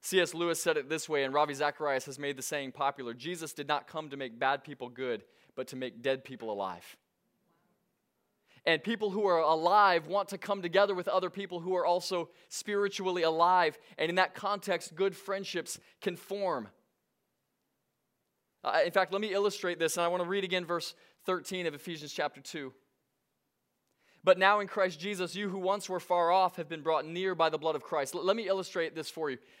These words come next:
I need somebody who's in the back corner over here and somebody in the back corner over here just to stand up. I just need one in each spot to stand where you're at. Yeah, one here and one there. All right.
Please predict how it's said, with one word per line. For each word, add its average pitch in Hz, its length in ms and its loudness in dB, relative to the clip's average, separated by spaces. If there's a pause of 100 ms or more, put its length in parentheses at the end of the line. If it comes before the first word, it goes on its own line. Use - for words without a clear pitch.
(120)
I 175 120 6
need 208 120 -2
somebody 208 300 -2
who's 190 160 -4
in 170 140 -6
the 156 40 -8
back 165 300 4
corner 175 320 -6
over 151 200 -4
here 170 340 -6
and 139 120 -6
somebody 170 260 -4
in 151 60 -4
the 143 60 -6
back 151 180 2
corner 147 180 -6
over 131 120 -8
here 131 160 -8
just 117 160 -12
to 151 80 -12
stand 135 320 -4
up. 92 260 -4 (420)
I 123 40 -12
just 135 140 -12
need 139 100 -8
one 156 260 0
in 147 120 -6
each 151 240 -10
spot 135 320 2
to 127 80 -14
stand 104 380 -8
where 110 120 -6
you're 104 100 -4
at. 92 220 -8 (100)
Yeah, 107 120 -10
one 131 240 -6
here 180 300 -6 (520)
and 123 180 -4
one 135 140 -4
there. 107 180 -2
All 139 80 4
right. 127 180 2